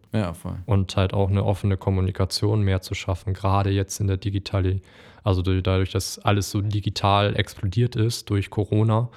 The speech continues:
Speaker 2: da irgendwie eine offene und ehrliche Transparenz, die man ja sonst auch im Gespräch sonst hat,
Speaker 1: Mhm.
Speaker 2: ähm, quasi einfach an die Kunden zu leiten. Und das ist irgendwie das, was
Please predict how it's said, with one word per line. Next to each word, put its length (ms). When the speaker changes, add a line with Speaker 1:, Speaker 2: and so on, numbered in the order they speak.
Speaker 2:
da 200
irgendwie 260
eine 180
offene 480
und 100
ehrliche 320
Transparenz, 560
die 80
man 120
ja 60
sonst 200
auch 120
im 100
Gespräch 400
sonst 200
hat, 220
Speaker 1:
Mhm. 280
Speaker 2:
ähm, 340
quasi 380
einfach 240
an 100
die 60
Kunden 280
zu 140
leiten. 320
Und 160
das 180
ist 160
irgendwie 240
das, 240
was 240